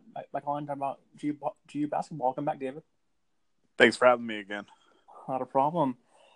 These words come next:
Speaker 1: Um, so last week, Gonzaga beat Howard by a large margin, also beat Utah State. Thoughts on those games overall?
Speaker 2: I thought overall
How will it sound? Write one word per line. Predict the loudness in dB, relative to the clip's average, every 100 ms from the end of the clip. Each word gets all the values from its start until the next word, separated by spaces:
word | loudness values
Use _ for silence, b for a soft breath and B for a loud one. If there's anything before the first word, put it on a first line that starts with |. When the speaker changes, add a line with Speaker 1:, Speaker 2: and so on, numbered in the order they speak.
| b -4
Speaker 1:
Um, | 2 2 2 -2
so | -4 -2
last | 0 -2 -2 -6
week, | -10 -10 -8
Gonzaga | -10 -8 -8 -8
beat | -10 -8
Howard | -6 -4 -6 -8 -16
by | -8 -6 -4
a | -6 -6
large | -8
margin, | -4 -4 -4
also | -6 -6 -8 -10
beat | -10 -18
Utah | -10 -10
State. | -8 -12 -8
Thoughts | -8 -8
on |
those | -10 -10
games | -8 -8 -8
overall? | -8 -4 -2 -2 -6 _ _ _ _ _ _ _ _ b b b _ _ _ _
Speaker 2:
I | 0 4
thought | 4 6
overall | 6 4 4 6 6 4 -4